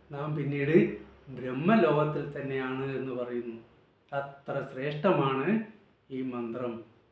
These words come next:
എന്തിനാണ് ഈ മന്ത്രം ജപിക്കുന്നത്, അല്ലെങ്കിൽ ജപിച്ചത് കൊണ്ട് സാധിക്കുന്നത് എന്താണ് എന്നതിനെക്കുറിച്ച്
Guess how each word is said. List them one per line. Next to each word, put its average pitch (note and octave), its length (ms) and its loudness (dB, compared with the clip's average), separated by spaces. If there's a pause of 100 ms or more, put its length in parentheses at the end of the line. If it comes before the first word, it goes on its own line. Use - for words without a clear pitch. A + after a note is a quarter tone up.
(720)
എന്തിനാണ് E3 720 6 (280)
ഈ E3+ 120 8
മന്ത്രം D3+ 640 6
ജപിക്കുന്നത്, D3+ 880 6 (240)
അല്ലെങ്കിൽ D#3+ 580 4 (340)
ജപിച്ചത് F#3+ 520 4
കൊണ്ട് F3+ 480 8
സാധിക്കുന്നത് F3 680 6
എന്താണ് D3+ 720 6 (460)
എന്നതിനെക്കുറിച്ച് D3+ 1040 4